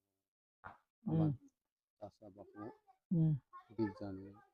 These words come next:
Speaker 1: ওগুলো অনেক আগের ইতিহাস আর কি। হুম।
Speaker 2: কাগজপাতিতে পাওয়া যেত, পরে জোরে জোরি করে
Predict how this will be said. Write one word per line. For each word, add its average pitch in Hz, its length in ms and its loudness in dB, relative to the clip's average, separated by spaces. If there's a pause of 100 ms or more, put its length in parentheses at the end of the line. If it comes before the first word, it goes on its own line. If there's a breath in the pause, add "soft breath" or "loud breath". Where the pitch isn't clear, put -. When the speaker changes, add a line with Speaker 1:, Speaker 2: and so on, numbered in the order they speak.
(180)
Speaker 1:
ওগুলো 220 240 12
অনেক 196 280 12
আগের 175 320 12
ইতিহাস 151 400 12
আর 131 100 10
কি। 127 120 -4
হুম। 123 60 -2 (240)
Speaker 2:
কাগজপাতিতে 113 720 4
পাওয়া 107 240 0
যেত, 104 240 -10 (100)
পরে 120 180 -6
জোরে 104 280 -6
জোরি 101 240 -8
করে 110 200 -16